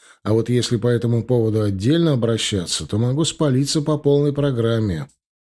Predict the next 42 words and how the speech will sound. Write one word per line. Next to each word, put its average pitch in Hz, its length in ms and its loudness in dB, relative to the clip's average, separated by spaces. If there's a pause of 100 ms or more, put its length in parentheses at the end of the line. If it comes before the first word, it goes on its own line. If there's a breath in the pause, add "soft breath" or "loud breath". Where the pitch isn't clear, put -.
(180)
Тогда 135 460 2
уже 127 260 2
одна 107 300 0
мысль 120 320 0
будет 98 340 -2
в 95 40 -6
мозгу 101 400 0
у 82 60 -6
сотрудников 92 680 -4
К 98 140 -4
Г 95 160 -2
Б. 82 300 -6 (120)
Откуда 127 400 -4
узнал 135 400 2
про 139 160 0
планируемый 135 680 2
теракт, 117 500 -2
раз 107 200 -2
специально 123 580 0
по 113 120 -2
этому 110 360 0
поводу 113 400 0
прибежал? 98 840 -2 (480 loud breath)
И 117 60 0
расспрашивать 151 800 0
могут 131 380 0
начать 120 440 0
не 113 100 0
по-детски. 104 800 -2 (260 loud breath)
Им, 101 160 0
конечно 98 560 0
же, 160 100 0
будет 147 360 0
интересно, 131 580 0
что 143 280 -2
это 202 180 0
у - 20 2
меня 190 240 4
за 170 140 2
связи 151 380 2
с 135 100 -2
террористами, 123 920 0